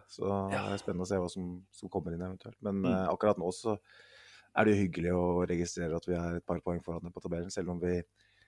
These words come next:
Speaker 1: hadde rykket ned etter tre serierunder, og dem hadde, og dem hadde vunnet ligaen, så
Speaker 2: <laughs> Som de ofte gjør.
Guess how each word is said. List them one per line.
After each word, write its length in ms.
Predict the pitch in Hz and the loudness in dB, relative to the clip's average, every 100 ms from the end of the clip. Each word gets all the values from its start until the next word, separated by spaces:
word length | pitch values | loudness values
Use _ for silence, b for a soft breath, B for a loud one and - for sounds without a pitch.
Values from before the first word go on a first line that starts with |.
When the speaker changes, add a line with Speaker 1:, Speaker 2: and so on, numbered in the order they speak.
| b b b - | b b b 2
Speaker 1:
hadde 200 | 107 104 | 4 6
rykket 160 | 98 | 4
ned 160 | 95 104 | 4 4
etter 140 | 104 - | 4 4
tre 160 | 104 95 | 4 4
serierunder, 320 | 92 95 107 | 4 4 2
og 60 | |
dem 140 | 104 101 | 2 0
hadde, 280 | 95 92 - | 0 0 -2
og 100 | 90 | -2
dem 100 | 92 | 0
hadde 240 | 87 92 90 | 2 2 2
vunnet 100 | 90 | 2
ligaen, 280 | 90 113 - | 2 2 4
så 240 | 131 104 | 4 4
Speaker 2:
<laughs> 300 | 123 - - | 2 -2 -2
Som 120 | 101 | 0
de 60 | 104 | 2
ofte 160 | 98 - | 0 -2
gjør. 120 | 90 | -6